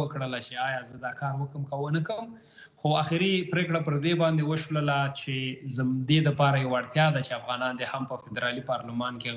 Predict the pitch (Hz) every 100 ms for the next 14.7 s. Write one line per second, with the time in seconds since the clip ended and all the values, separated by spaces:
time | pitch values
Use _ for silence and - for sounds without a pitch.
0 | 120 151 139 135 127 123 113 - 135 131
1 | 123 120 123 117 113 113 113 - - -
2 | 123 117 117 123 120 143 151 139 127 -
3 | 123 120 117 117 - 113 110 110 - 143
4 | 139 127 - 117 127 120 120 117 113 -
5 | - - - - 170 160 151 139 135 135
6 | 143 135 117 123 131 131 135 135 - 143
7 | 139 131 139 139 131 123 120 127 156 147
8 | 131 123 131 127 120 117 117 113 110 123
9 | 120 123 120 117 117 117 - 123 117 113
10 | - - - 123 117 117 - - 151 135
11 | 120 127 143 139 135 131 131 127 127 123
12 | - 156 143 139 175 156 147 135 135 131
13 | 139 127 120 117 117 120 - _ 120 117
14 | 117 131 135 135 120 117